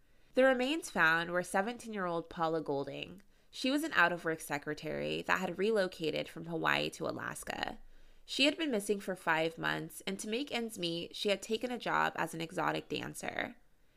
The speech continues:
The same size shell casing found previously was also found at her shallow grave. These two discoveries set off alarm bells for investigators.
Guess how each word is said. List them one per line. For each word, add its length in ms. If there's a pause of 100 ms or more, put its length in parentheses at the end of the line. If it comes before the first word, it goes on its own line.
(300)
The 100
same 320
size 300
shell 260
casing 420
found 280
previously 680
was 200
also 340
found 300
at 120
her 160
shallow 380
grave. 540 (760)
These 240
two 160
discoveries 640
set 140
off 180
alarm 400
bells 300
for 120
investigators. 1000